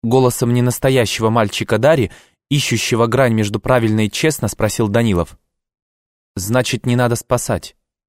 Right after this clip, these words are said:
Скаут за моей спиной оживал. Раскрылась кабина. «Не бойтесь», повторил я. «Зерно жгло мне руку». Регрессор Ник Ример все-таки возвращался из мира тени.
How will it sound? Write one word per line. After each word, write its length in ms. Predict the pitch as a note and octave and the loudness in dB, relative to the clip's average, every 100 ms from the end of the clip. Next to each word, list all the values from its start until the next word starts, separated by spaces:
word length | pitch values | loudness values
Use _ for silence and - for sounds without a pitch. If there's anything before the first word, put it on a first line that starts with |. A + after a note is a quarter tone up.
| _ _ _ _ _ _ _ | _ _ _ _ _ _ _
Скаут 460 | - - B2+ A#2+ | -8 0 2 2
за 100 | G2+ | 0
моей 260 | A#2 A#2 A#2+ | 0 0 -2
спиной 400 | - B2 C3+ C#3 | -2 0 0 -2
оживал. 520 | B2+ A2+ B2 G#2 E2+ - _ _ | -4 -2 0 0 -4 -8 _ _
Раскрылась 600 | - A2+ - B2+ C#3 C3 | -2 -2 2 2 2 0
кабина. 500 | - C3+ A2+ F2+ F2 - _ _ _ _ _ _ _ _ | -2 -2 -2 -4 -4 -10 _ _ _ _ _ _ _ _
«Не 160 | A#2 C3+ | 0 2
бойтесь», 440 | C#3 E3+ C3+ G#2+ | 4 2 2 -4
повторил 420 | - A2 B2 A2+ G2 | -4 -2 0 2 0
я. 260 | G#2 F2 - _ _ | 0 -2 -8 _ _
«Зерно 420 | - G2 A#2+ B2+ C#3 | -4 0 2 2 2
жгло 300 | G#2 A#2 A#2+ | 2 2 2
мне 180 | A2+ | 2
руку». 360 | A#2+ G#2+ - E2+ _ _ _ _ _ _ | 0 0 -4 -8 _ _ _ _ _ _
Регрессор 600 | A2+ A#2+ B2 C#3 - A#2+ | 0 2 2 2 0 0
Ник 240 | A#2 B2+ A#2 | 0 0 0
Ример 320 | D#3 D#3 G#2 - - | 2 2 0 -6 -20
все-таки 440 | - - D#3 C#3 C#3 | -10 -2 -2 0 0
возвращался 680 | B2+ B2+ C#3+ - C#3+ G#2 A2+ | 2 2 0 2 0 2 -2
из 120 | G2+ | 0
мира 240 | A#2 G#2 | 0 0
тени. 360 | G2 A2 F#2 | -2 -2 -2